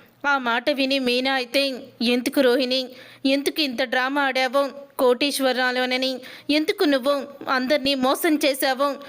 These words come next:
చెప్పు?" అని అడుగుతూ ఉంటే, అప్పుడే ఇక సుగుణమ్మ, "అమ్మ మీనా, నేను చెప్తాను. దానికి చిన్న వయసులోనే పెళ్లి చేశాము. కొడుకు పుట్టాక తన భర్త చనిపోయాడు. తర్వాత మా ఇద్దరిని పోషించడానికి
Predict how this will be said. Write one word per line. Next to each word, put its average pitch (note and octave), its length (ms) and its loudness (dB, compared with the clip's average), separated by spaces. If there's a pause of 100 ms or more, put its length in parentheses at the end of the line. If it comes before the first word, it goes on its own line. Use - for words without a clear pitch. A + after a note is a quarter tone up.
(280)
చెప్పు?" - 340 0 (200)
అని D4 200 0
అడుగుతూ C4 500 0
ఉంటే, C4+ 440 0 (320)
అప్పుడే C#4+ 380 2
ఇక C4 180 0
సుగుణమ్మ, C4 720 -2 (460)
"అమ్మ B3 340 2 (480)
మీనా, B3+ 460 4 (120)
నేను C4 340 2
చెప్తాను. C4+ 580 -2 (540)
దానికి B3 560 -2
చిన్న B3+ 220 2
వయసులోనే B3+ 560 2
పెళ్లి B3+ 420 -2
చేశాము. C4+ 540 2 (360)
కొడుకు D#4 260 2
పుట్టాక C#4 680 0 (240)
తన C4 100 0
భర్త B3 440 0
చనిపోయాడు. C4+ 680 2 (400)
తర్వాత D#4+ 680 0
మా C4 180 2
ఇద్దరిని C4 440 -2
పోషించడానికి C4 1120 0